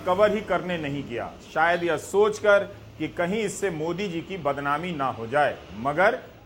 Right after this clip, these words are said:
वहां के स्थानीय पत्रकार लगातार कवर करते रहे और इस स्टोरी को आपके बीच जिंदा रखा। उनका चेहरा भी इस पोस्टर में नहीं है, वे भी विज्ञापन के जरिए डिमोलिशन ड्राइव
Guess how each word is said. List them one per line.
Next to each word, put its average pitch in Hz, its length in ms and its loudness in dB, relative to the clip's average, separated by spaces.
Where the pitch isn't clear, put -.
वहां 160 300 2
के 196 180 -2
स्थानीय 185 500 -2
पत्रकार 156 720 2
लगातार 196 760 2
कवर 165 340 0
करते 139 380 -2
रहे 180 360 0
और 233 180 8
इस 233 200 -4
स्टोरी 202 480 2
को 180 180 0
आपके 165 480 6
बीच 160 380 -4
जिंदा 156 420 2
रखा। 110 520 -2
उनका 202 440 4
चेहरा 202 500 4
भी 214 180 0
इस 202 120 -4
पोस्टर 185 460 -2
में 185 160 -4
नहीं 151 380 -6
है, 143 380 -2
वे 165 200 0
भी 202 180 -2
विज्ञापन 170 640 2
के 180 240 -4
जरिए 170 540 0
डिमोलिशन 160 720 -2
ड्राइव 156 540 0